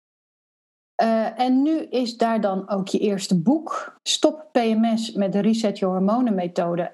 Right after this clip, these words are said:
En volgens mij zijn ook daar de lezers wederom heel, eh, enthousiast over. Ik vond het in ieder geval een heel verhelderend boek.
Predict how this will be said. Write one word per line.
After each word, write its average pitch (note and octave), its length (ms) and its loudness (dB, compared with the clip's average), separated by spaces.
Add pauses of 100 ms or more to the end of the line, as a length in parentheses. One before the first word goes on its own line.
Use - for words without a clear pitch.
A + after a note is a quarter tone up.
En F#3+ 320 -2
volgens G3 520 0
mij A3 420 2
zijn G3+ 300 -2
ook A3 220 2
daar A3 300 0
de G3+ 100 0
lezers G3+ 680 0
wederom F#3+ 520 0
heel, F#3+ 540 -2 (280)
eh, F3+ 240 0 (100)
enthousiast G#3+ 540 0
over. F#3 340 -2
Ik A3+ 160 -4
vond A3 180 2
het - 100 -2
in G3 100 0
ieder G3 140 -2
geval F#3 240 -2
een G3 80 0
heel G3+ 220 2
verhelderend F3+ 560 0
boek. A#3 360 -2